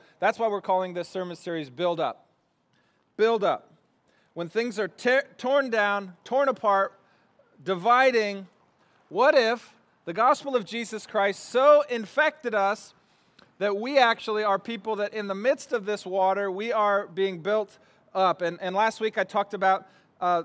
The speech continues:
this mental picture that God gave me of what it might look like for us as Christians and the church to be built up. I was at a wedding, uh, just a little over a year ago. Mark and Megan Lawrence, part of our community here.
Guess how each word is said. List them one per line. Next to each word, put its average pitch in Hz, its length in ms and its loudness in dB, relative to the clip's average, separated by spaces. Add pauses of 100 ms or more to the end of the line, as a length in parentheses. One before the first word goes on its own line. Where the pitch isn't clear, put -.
this 185 340 -8
mental 214 520 -4
picture 226 420 -4
that 185 120 -6
God 190 380 2
gave 196 300 -2
me 196 140 -6
of 170 120 -2
what 202 180 0
it 220 60 -6
might 196 220 -4
look 214 300 -2
like 190 260 0
for 196 340 -4
us 208 240 -4
as 190 200 -2
Christians 220 460 -8
and 185 120 -8
the 165 60 -10
church 226 380 -6
to 185 120 -12
be 175 140 -10
built 190 340 -6
up. 180 300 -4 (240)
I 175 80 0
was 185 120 -2
at 190 120 2
a - 20 0
wedding, 196 480 0 (300)
uh, 170 220 0
just 180 220 -10
a 196 60 -6
little 208 220 -2
over 202 180 -2
a 190 60 -2
year 202 240 -2
ago. 190 240 0
Mark 196 320 0
and 190 100 -8
Megan 190 300 -2
Lawrence, 214 320 -4
part 185 240 -2
of 165 100 -6
our 170 280 -2
community 202 520 -8
here. 196 340 -4